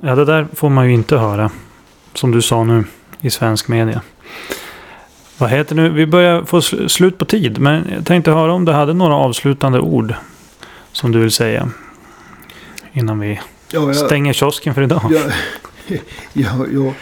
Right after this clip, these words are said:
Speaker 2: Nej, men alltså, det är ju den, den här beskrivningen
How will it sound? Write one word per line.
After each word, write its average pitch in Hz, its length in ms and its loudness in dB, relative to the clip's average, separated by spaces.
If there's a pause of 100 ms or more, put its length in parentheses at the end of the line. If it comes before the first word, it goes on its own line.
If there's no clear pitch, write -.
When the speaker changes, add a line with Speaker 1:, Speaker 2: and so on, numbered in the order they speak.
(260)
Speaker 2:
Nej, 160 140 0
men 190 180 0
alltså, 185 220 -4
det 175 380 0
är 196 80 0
ju 139 380 2 (1080)
den, 160 300 -4
den 170 140 0
här 170 460 -4 (1500)
beskrivningen 127 1000 -2